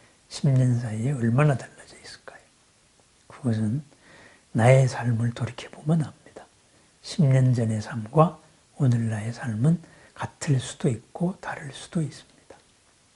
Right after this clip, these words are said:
사람이 바뀌었을 수도 있다, 이거죠. 그 사람도 마찬가지일 겁니다. 그런데 십 년 전의 판단 기준을 들이댔을 때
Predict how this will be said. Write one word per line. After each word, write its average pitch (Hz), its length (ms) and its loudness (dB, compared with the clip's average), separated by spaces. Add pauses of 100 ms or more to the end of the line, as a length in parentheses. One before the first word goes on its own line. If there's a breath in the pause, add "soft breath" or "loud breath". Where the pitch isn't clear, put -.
(380)
사람이 - 340 -18 (100)
바뀌었을 - 480 -6
수도 - 260 -8
있다, 113 460 -2
이거죠. 107 460 -8 (840)
그 - 100 -16
사람도 170 380 2
마찬가지일 - 680 -8
겁니다. - 400 -20 (440)
그런데 160 520 4 (460 loud breath)
십 - 200 0
년 156 380 8
전의 165 500 10 (1000)
판단 135 520 4
기준을 131 500 2
들이댔을 - 760 -4
때 - 240 -4